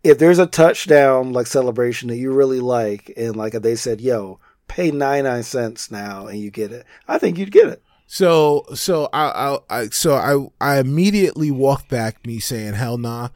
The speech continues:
Speaker 2: because I have bought the Carlton Dance in a game or two, but I've never actually spent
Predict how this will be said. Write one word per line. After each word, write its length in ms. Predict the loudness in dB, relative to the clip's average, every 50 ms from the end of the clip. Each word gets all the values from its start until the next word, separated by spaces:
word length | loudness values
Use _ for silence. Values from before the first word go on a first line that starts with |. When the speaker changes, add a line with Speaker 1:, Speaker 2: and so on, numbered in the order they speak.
| _ _ _ _ -18 -10
Speaker 2:
because 360 | -10 -8 -4 -2 -2 -2 -2 -4 -4
I 200 | 0 2 2 4
have 380 | 4 4 4 4 4 2 2
bought 280 | 0 0 0 0 0 -4
the 100 | -10 -10
Carlton 480 | -6 -2 0 0 0 0 -4 -6 -8 -8
Dance 560 | -8 -8 -10 -10 -14 -14 -16 -16 -18 -18 _ _ _ _ _ _ _ _ _ _ _ -8
in 500 | -4 -2 -2 0 0 0 -2 -4 -6 -8 -6
a 160 | -4 -4 -4
game 380 | -2 -2 0 2 2 2 0 -2
or 180 | -4 -6 -6 -6
two, 300 | -4 -2 -2 -2 -2 -4 -10 -18 -20 _ 0
but 140 | 2 2 4
I've 180 | 4 2 2
never 460 | 0 0 0 0 0 2 0 0 0 -2
actually 600 | -4 -4 -4 -4 -4 -6 -8 -8 -8 -8 -8 -8
spent 800 | -8 -8 -10 -10 -6 -4 -2 -2 -2 -4 -6 -10 -12 -12 -12 -14